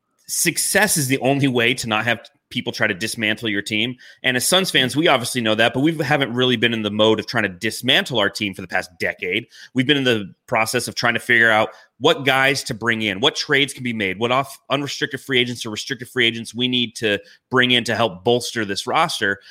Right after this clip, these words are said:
And we're really kind of on the cusp of a team that could be a playoff team. I really hope that we're sitting here this time next year or whenever the playoffs <laughs> are next year in the N B A, and we're having these conversations, uh,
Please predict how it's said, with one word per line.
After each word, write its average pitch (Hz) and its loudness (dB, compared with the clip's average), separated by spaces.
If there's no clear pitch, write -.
And 117 -2
we're 123 0
really 185 8
kind 170 2
of 143 0
on 143 2
the 117 0
cusp - 0
of 110 0
a 107 -6
team 135 -6
that 120 -6
could - -4
be 156 0
a 110 2
playoff 104 2
team. 104 0
I 123 4
really 147 6
hope 143 4
that 139 4
we're 123 2
sitting 127 -2
here 127 2
this 120 -2
time 120 0
next 120 0
year 123 2
or 107 4
whenever 110 2
the 104 -2
playoffs 110 2
<laughs> - -2
are 123 2
next 127 -2
year 131 2
in 123 -2
the 123 2
N 123 0
B 123 0
A, 127 0
and 127 2
we're 151 4
having 143 2
these 127 -4
conversations, 120 -2
uh, 101 4